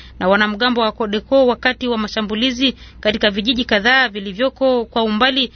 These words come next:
wa takriban kilomita makumi tatu kaskazini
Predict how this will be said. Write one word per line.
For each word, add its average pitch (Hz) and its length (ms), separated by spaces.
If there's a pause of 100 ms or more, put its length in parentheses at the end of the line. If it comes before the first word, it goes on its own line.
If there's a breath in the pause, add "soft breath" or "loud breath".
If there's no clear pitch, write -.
(220 soft breath)
wa 220 80
takriban 302 560
kilomita 277 460
makumi 262 480
tatu 247 400
kaskazini 226 720